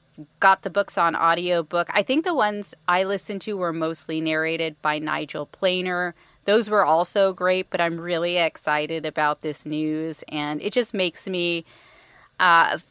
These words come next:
feel like I should embark upon the quest of listening to more of these. And this is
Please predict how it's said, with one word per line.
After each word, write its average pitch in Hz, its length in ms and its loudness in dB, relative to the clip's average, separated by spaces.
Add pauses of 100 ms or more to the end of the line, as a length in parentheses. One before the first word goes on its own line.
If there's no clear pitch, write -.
feel 247 220 2
like 233 200 6
I 208 120 4
should 202 580 2 (240)
embark 190 600 2
upon 170 420 0
the 160 60 0
quest - 540 0
of 160 260 4
listening 160 600 -4
to 165 180 -8
more 147 380 -2
of - 300 -6
these. - 640 -12
And 165 340 2
this 190 220 -4
is 170 220 -4